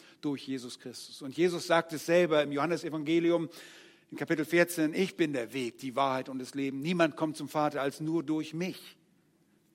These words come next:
Er ist der Weg. Ihm müssen wir folgen. Seinen Anweisungen müssen wir nachkommen.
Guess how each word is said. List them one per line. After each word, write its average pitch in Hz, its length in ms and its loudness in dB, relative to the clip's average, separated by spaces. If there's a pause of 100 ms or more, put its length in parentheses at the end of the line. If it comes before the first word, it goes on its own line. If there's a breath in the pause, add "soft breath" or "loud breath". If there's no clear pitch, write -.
(160)
Er 208 280 2
ist - 180 -8
der 156 140 -2
Weg. 151 420 -8 (800)
Ihm 214 300 2
müssen 185 280 -4
wir 156 80 -6
folgen. 165 440 -4 (480 loud breath)
Seinen 226 340 6
Anweisungen 208 840 6
müssen 175 320 -2
wir 151 200 2
nachkommen. 135 640 -6